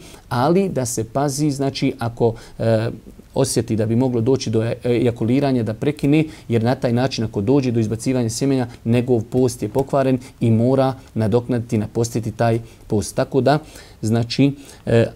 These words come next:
kada je u pitanju ejakuliranje, izbacivanje sjemena u toku dana u kojem čovjek posti, to se može desiti u snu i može se desiti na javi. Ako je u snu, znači, to je nešto čime nas Allah, subhanahu wa ta'ala, ne opterećuje i ako bi čovjek u toku dana zaspao,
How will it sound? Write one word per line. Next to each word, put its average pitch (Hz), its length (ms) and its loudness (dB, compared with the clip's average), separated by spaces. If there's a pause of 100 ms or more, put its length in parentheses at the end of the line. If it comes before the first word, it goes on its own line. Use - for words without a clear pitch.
(180)
kada 120 160 2
je 117 60 6
u 110 60 2
pitanju 131 720 2 (320)
ejakuliranje, 113 720 2
izbacivanje 117 560 0
sjemena 120 380 0
u 110 40 -2
toku 139 280 -2
dana 131 260 0
u 113 80 0
kojem 117 240 0
čovjek 120 220 0
posti, 143 240 -2
to 127 140 -2
se 120 120 -4
može 131 180 0
desiti 143 520 0 (300)
u 143 120 4
snu 180 380 4 (140)
i 127 80 4
može 139 240 2
se - 160 -4
desiti 143 560 0 (100)
na 160 120 0
javi. 110 380 0 (240)
Ako 175 280 2
je 170 140 6
u 151 80 2
snu, 202 320 2
znači, 165 440 0 (180)
to 175 120 2
je 156 60 4
nešto 151 240 0
čime 135 260 -2
nas 127 240 -4
Allah, 131 260 -2
subhanahu 120 320 -4
wa - 20 -6
ta'ala, 127 220 0
ne 110 100 0
opterećuje 139 560 0 (260)
i 123 160 2
ako 117 200 -2
bi 117 100 0
čovjek 127 280 0
u 110 40 -4
toku 131 240 0
dana 120 240 0
zaspao, 131 520 0